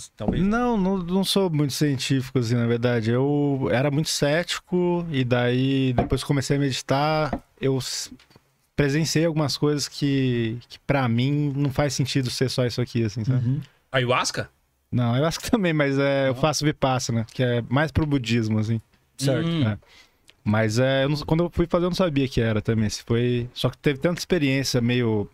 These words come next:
Speaker 2: tipo assim, sem nada, não tem droga, não tem nada lá, assim. De meditar mesmo, assim, dez horas por dia, assim, é um negócio bem maluco. E aí, nisso, eu mudei um pouco, assim, a minha perspectiva do que existe depois ou não, assim.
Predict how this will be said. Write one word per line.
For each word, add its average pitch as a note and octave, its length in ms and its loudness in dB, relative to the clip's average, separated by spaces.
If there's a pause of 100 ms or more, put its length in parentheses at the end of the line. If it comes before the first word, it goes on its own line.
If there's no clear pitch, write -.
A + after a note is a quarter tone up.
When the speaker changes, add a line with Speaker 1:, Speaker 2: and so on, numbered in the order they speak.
(100)
Speaker 2:
tipo - 180 -2
assim, C3 200 -2
sem F#3 160 -2
nada, F3 200 0
não G#2+ 80 0
tem D3 140 0
droga, A#2 240 2
não F#2+ 80 -2
tem A2+ 120 -4
nada A2 220 0
lá, G2+ 120 -4
assim. G#2 260 -2 (600)
De A2+ 80 0
meditar C3 400 0
mesmo, G#2+ 220 0
assim, F#2 100 -6
dez B2+ 280 2
horas B2+ 180 0
por A#2+ 240 -2
dia, G#2 220 0
assim, G#2+ 160 -2
é - 20 2
um - 40 2
negócio G#2 200 -2
bem A#2 100 0
maluco. G#2 380 0 (800)
E A2 160 2
aí, A2 560 2
nisso, C3 880 0 (640)
eu A#2+ 220 0 (520)
mudei A#2+ 300 2
um A2 60 0
pouco, G#2+ 380 -2
assim, G#2+ 180 -2
a G2+ 40 2
minha G#2 140 0
perspectiva A2 720 -2
do G2+ 80 -4
que G#2 340 -2 (1040)
existe A2 480 0
depois G#2+ 380 0
ou G2+ 100 2
não, G2 300 0
assim. F#2+ 240 -8